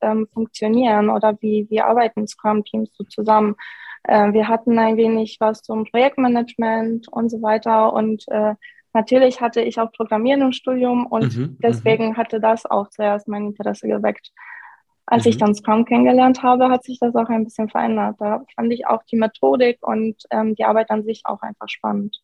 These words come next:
Speaker 2: Mhm. Das ist vielleicht jetzt auch eine spannende Frage in dem Kontext, weil ich stoße da auch relativ häufig drauf und krieg auch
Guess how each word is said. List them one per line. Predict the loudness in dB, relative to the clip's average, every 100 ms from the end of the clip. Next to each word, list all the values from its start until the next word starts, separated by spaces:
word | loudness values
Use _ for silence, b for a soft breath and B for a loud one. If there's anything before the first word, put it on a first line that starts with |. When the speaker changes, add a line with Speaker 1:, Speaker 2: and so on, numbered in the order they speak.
| _ _ _ _
Speaker 2:
Mhm. | -14 -10 -12 -12 _ _ b b b b b _
Das | -14 -12
ist |
vielleicht | -4 -4 -2
jetzt | -6
auch |
eine | -4
spannende | -4 -2 -2 -4
Frage | -4 -4
in | -4
dem |
Kontext, | -4 -4 -4 -4
weil | -4
ich | -6
stoße | -6 -6 -4
da | -4
auch | -4 -4
relativ | -6 -4 -6 -4
häufig | -2 -2 -6
drauf | -4 0 0 -2
und | -6 -8
krieg | -8 -10
auch | -8